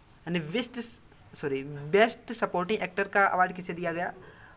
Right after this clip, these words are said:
तो बेस्ट सपोर्टिंग एक्टर का अवार्ड विकी कौशल को फिल्म संजू के लिए दिया गया।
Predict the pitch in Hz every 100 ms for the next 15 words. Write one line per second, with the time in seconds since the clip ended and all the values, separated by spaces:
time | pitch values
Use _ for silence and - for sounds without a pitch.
0 | - - 131 127 131 156 214 220 - 170
1 | 165 170 143 160 160 139 143 147 139 180
2 | 214 202 147 143 180 220 208 175 170 220
3 | 208 202 202 - - - - - 220 233
4 | 226 175 165 196 156 143 143 120 - -